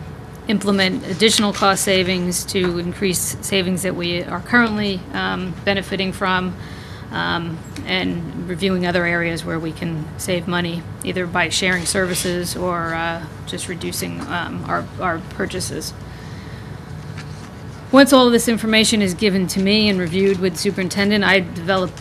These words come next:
the budget, um, the first draft of the budget. Um, so we look at the expenditure side to determine where are we relative to the cap. Are we at, above, or below? Um, if the budget is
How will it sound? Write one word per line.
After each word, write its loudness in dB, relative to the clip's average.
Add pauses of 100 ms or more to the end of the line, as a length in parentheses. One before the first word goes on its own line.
the 0
budget, 0 (100)
um, -6
the -8
first -4
draft 2
of -8
the -6
budget. -4 (480)
Um, 0
so -2
we 0
look 0
at -2
the 0
expenditure -4
side -2
to -6
determine -2
where 2
are 4
we -2
relative 0
to -6
the -8
cap. 6 (140)
Are 2
we 0 (640)
at, 4
above, 2
or 4
below? 2 (960)
Um, 4 (220)
if -6
the 2
budget 8
is 0